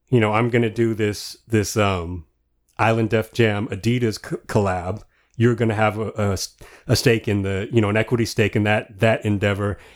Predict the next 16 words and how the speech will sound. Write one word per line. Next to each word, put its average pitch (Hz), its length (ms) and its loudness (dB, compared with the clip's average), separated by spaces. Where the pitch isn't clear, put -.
And 113 280 2
in, 113 260 2
but 113 220 0
in 113 120 2
exchange, 110 500 0
I 107 160 4
want 110 440 0
my 98 240 2
catalog." 82 680 -4
You 147 100 6
know, 117 80 2
and 180 140 0
I'm, 208 180 0
whatever, 147 440 0
I'm 120 160 0
talking 101 500 0